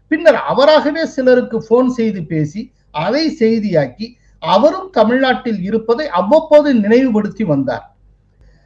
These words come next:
இந்த சமயத்தில் ஒரு சம்பவம் நடந்தது. இந்த ஆண்டு ஜூலை இருபத்தி ஆறாம் தேதி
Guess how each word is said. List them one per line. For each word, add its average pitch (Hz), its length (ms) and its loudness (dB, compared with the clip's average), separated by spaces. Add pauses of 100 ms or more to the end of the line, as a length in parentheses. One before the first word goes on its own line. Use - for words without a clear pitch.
(120)
இந்த 185 220 -8
சமயத்தில் 202 560 -2
ஒரு 156 200 0
சம்பவம் 185 500 4
நடந்தது. 127 580 -2 (500)
இந்த 185 260 -2
ஆண்டு 247 460 0
ஜூலை 254 460 -2
இருபத்தி 214 420 -2
ஆறாம் 160 440 0
தேதி 147 380 -8